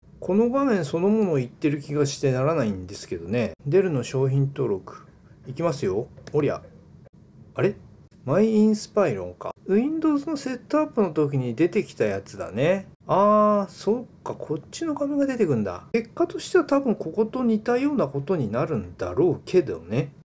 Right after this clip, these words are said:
という理解で正しいのであれば、デルの商品登録はアンインストールしてしまってもよくって、なぜならばこっからやればいいからっつうだけの話だよね。クイッ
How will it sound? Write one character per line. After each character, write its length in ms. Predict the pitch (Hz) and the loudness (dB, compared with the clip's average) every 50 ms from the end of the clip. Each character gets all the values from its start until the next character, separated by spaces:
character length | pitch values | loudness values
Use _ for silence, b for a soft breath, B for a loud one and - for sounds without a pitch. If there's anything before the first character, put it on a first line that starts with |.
| - - | -20 -6
と 160 | - 233 254 | -4 -2 0
い 100 | 254 262 | 4 4
う 160 | 285 302 302 294 | 4 6 6 4
理 160 | 302 302 294 | 4 2 4
解 300 | - 359 330 277 226 190 | 4 4 4 4 2 2
で 280 | 175 180 165 156 160 | 2 2 2 2 0
正 400 | 156 - 156 160 180 226 240 - | 0 2 2 4 4 2 0 0
し 120 | - 294 277 | 2 2 2
い 60 | 254 | 2
の 160 | 202 170 160 | 2 0 0
で 100 | 139 123 | 0 2
あ 120 | 131 180 196 | 2 2 2
れ 140 | 151 117 | 0 -2
ば、 340 | 107 - 131 143 147 135 117 - | 0 4 4 6 6 4 2 0
デ 160 | - 262 285 285 | 0 0 0 2
ル 80 | 262 | 2
の 120 | 202 175 143 | 0 -2 -2
商 220 | - 165 175 175 | -2 -2 -2 0
品 120 | 165 190 | 0 -2
登 200 | 196 - - 214 | -2 2 2 4
録 320 | 202 175 147 139 - 127 123 | 4 4 0 0 -2 0 4
は 360 | 131 139 147 147 147 139 143 | 6 6 6 6 4 0 0
ア 160 | - 147 165 185 | 0 2 2 2
ン 80 | 196 | 4
イ 60 | 202 | 2
ン 60 | 208 208 | 2 2
ス 100 | 208 - | 0 -4
ト 120 | - 240 | -2 -2
ー 20 | 220 | 0
ル 120 | 170 143 | 0 0
し 100 | 143 - | -2 -2
て 120 | - 156 147 | -4 -4 -4
し 160 | 143 - 170 | -4 -4 0
ま 140 | 180 190 190 | 2 2 0
っ 40 | |
て 280 | 190 - - - 214 202 | 0 -4 0 4 6 6
も 420 | 139 117 120 135 139 127 107 90 - - - | 6 6 4 4 4 4 2 0 -4 -8 4
よ 140 | 156 175 180 | 4 4 4
く 180 | 180 - 131 110 | 6 0 -4 -4
っ 20 | |
て、 680 | - - - - - - 131 131 135 123 110 95 85 - - - | -4 -10 -20 -20 0 2 4 4 4 4 2 0 -4 -8 -6 2
な 140 | 165 196 208 | 2 4 4
ぜ 100 | 202 185 | 4 4
な 140 | 165 185 196 | 6 6 6
ら 100 | 175 156 | 6 4
ば 140 | 135 131 123 | 4 2 -2
こ 180 | - - 123 - | -2 -6 -6 -4
っ 40 | - | 2
か 100 | - 156 | 2 4
ら 80 | 165 175 | 6 6
や 120 | 170 170 | 4 6
れ 100 | 180 190 | 4 4
ば 120 | 147 117 | 4 2
い 120 | 110 127 139 | -2 -2 -2
い 40 | 139 | -2
か 120 | 127 113 | -2 -2
ら 100 | 104 98 | -2 -4
っ 20 | - | -8
つ 120 | - - 104 | -10 -12 -10
う 40 | |
だ 120 | 92 - 95 | -10 -6 -4
け 100 | 135 127 | -2 -2
の 80 | 107 | -2
話 320 | 92 - 101 98 95 - - | -4 -6 -10 -10 -10 -8 -8
だ 80 | - | -8
よ 60 | - - | -8 -8
ね。 180 | - - - - - _ _ _ | -14 -18 -20 -20 -20 _ _ _
ク 160 | - 180 214 | 0 2 2
イ 40 | 226 | 2
ッ 80 | 214 | 2